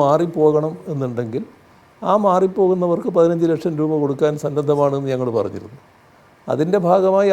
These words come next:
ആ ഓഫർ സ്വീകരിക്കാൻ തയ്യാറായ ചുരുക്കം ചില കുടുംബങ്ങളുണ്ട്. അത് മുഴുവൻ ഇവരുടെ കൂട്ടത്തിൽ പെടുന്നില്ല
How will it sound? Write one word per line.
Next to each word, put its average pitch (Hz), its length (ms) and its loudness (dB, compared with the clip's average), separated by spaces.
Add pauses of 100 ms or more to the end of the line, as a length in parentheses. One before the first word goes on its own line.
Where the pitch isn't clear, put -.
ആ 190 40 4 (200)
ഓഫർ 190 300 0
സ്വീകരിക്കാൻ 185 580 0
തയ്യാറായ 185 380 4 (120)
ചുരുക്കം 202 360 0
ചില 175 180 2
കുടുംബങ്ങളുണ്ട്. 139 600 -2 (640)
അത് 151 180 2
മുഴുവൻ 202 340 4
ഇവരുടെ 202 320 4
കൂട്ടത്തിൽ 185 340 0 (500)
പെടുന്നില്ല 170 360 2